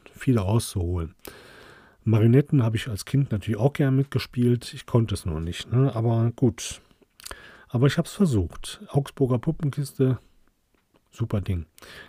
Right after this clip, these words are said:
Der rosarote Panther, der ist ja heute noch, glaub ich, beliebt. Also wer kennt denn nicht den rosaroten Panther? Damit meine ich nicht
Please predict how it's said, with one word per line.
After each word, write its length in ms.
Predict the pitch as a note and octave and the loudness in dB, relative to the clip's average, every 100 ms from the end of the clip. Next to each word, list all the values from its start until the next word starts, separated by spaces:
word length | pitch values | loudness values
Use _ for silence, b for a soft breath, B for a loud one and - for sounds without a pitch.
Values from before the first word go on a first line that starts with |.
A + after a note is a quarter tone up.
| - | -6
Der 100 | F2+ | -4
rosarote 640 | D#2+ G2+ B2 A2+ G2 G#2+ G2+ | 0 4 4 4 0 -2 -4
Panther, 460 | - A2+ A#2 D#2+ D2 | 0 0 0 -6 -8
der 120 | - F2+ | -8 -6
ist 120 | - | -2
ja 80 | G2+ | 2
heute 240 | C3+ A2 | 2 2
noch, 200 | E2 - | -6 -8
glaub 200 | - E2+ | -6 -6
ich, 140 | F#2+ | -6
beliebt. 500 | - E2+ - - - A2+ | -8 -10 -12 -20 -16 -10
Also 200 | F2 E2+ | -8 -6
wer 120 | F#2+ | -4
kennt 200 | - A2 | -2 -2
denn 100 | G2 | 2
nicht 220 | C3+ - | 0 0
den 80 | G#2+ | -4
rosaroten 600 | G2+ G#2+ F#2+ E2 G#2 G2 | -2 -2 -2 -6 -6 -6
Panther? 320 | - G2 - | -4 -4 -4
Damit 300 | F2 G2+ A#2 | -4 -2 0
meine 200 | A#2 A#2 | 2 2
ich 120 | A#2 B2+ | 2 4
nicht 220 | C#3 | 2